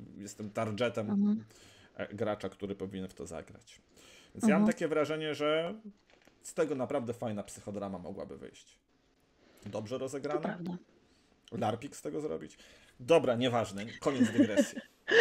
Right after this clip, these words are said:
Speaker 2: To w innych filmach albo <laughs> przy kolejnej dyskusji, yy, po jakimś konwencie na afterze. To
Speaker 1: Dobrze. Teraz
Speaker 2: to będzie
Speaker 1: chcieliśmy
Speaker 2: to.
Speaker 1: wam przedstawić jeszcze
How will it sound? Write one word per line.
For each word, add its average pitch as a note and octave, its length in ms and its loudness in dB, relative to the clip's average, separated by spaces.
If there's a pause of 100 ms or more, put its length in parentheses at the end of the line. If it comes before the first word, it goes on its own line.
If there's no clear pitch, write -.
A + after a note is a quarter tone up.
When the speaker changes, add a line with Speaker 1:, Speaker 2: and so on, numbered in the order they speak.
(240)
Speaker 2:
To D#4+ 160 12
w D#4 120 10
innych D4+ 340 12
filmach B3+ 560 12
albo B3 360 12 (380)
<laughs> - 400 -2
przy - 140 -8
kolejnej B3 380 10
dyskusji, G#3 560 0 (500)
yy, A3+ 600 12
po B3 80 10
jakimś A3 260 4
konwencie F#3+ 580 0
na F#3+ 140 -6
afterze. F3 420 -6 (160)
To F#3+ 200 -2
Speaker 1:
Dobrze. G2 420 -6 (420)
Teraz G#3 200 0
Speaker 2:
to G#3 100 -2
będzie F#3+ 140 0
Speaker 1:
chcieliśmy D#3+ 280 -4
Speaker 2:
to. B2 60 -4
Speaker 1:
wam B2+ 200 -4
przedstawić B2 720 -6
jeszcze G#2+ 760 -2